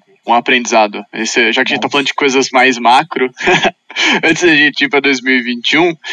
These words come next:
Speaker 1: é, uma coisa que eu percebi é que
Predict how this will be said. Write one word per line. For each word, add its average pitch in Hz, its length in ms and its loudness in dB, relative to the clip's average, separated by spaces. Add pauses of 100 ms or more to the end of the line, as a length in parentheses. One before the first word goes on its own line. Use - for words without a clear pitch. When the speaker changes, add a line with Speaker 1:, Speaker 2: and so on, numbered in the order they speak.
(320)
Speaker 1:
é, 113 420 2
uma 180 200 4
coisa 180 280 2
que 196 80 0
eu 180 80 2
percebi 170 680 0 (760)
é 127 200 2
que 131 1160 2